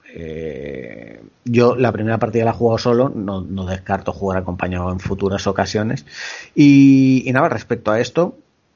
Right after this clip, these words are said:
pues poco más puedo contaros, ¿no? Porque realmente no hay mucho más. Es un juego, eh, que debo decir que no te ofrece demasiado más allá de, de lo que es el juego en sí, o sea, de,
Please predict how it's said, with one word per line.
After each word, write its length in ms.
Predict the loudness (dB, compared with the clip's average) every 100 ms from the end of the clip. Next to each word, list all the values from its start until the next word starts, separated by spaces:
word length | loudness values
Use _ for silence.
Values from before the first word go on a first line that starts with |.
| _ _ _ -16 -14
pues 160 | -14 -10
poco 240 | -2 0
más 120 | 0
puedo 200 | -2 -6
contaros, 460 | -6 -6 -4 -2 -4
¿no? 160 | -6
Porque 240 | -6 -4 -4
realmente 440 | -2 -2 -2 -2
no 60 | -2
hay 80 | -4
mucho 460 | -6 -10 -14 -8
más. 160 | -6 -4
Es 120 | -6
un 120 | -8
juego, 560 | -2 0 0 0 -2 -4 -20 -20 _ -10
eh, 800 | -4 -2 -2 -2 -2 -4 -6 -6
que 360 | -2 0 0 -2
debo 240 | -2 -2
decir 240 | 0 0 0
que 100 | 0
no 140 | 0
te 120 | 0
ofrece 360 | 0 0 0 -2
demasiado 640 | -2 -4 -2 0 2 2 0
más 340 | 0 0 0
allá 440 | -2 0 0 -2 -4 -10
de, 460 | -6 -4 -4 -6 -6
de 140 | -6
lo 100 | -4
que 120 | -4
es 100 | -4
el 100 | -2
juego 300 | -2 0 -2
en 80 | -2
sí, 160 | -2 -2
o 60 | -2
sea, 120 | -6
de, 200 | -6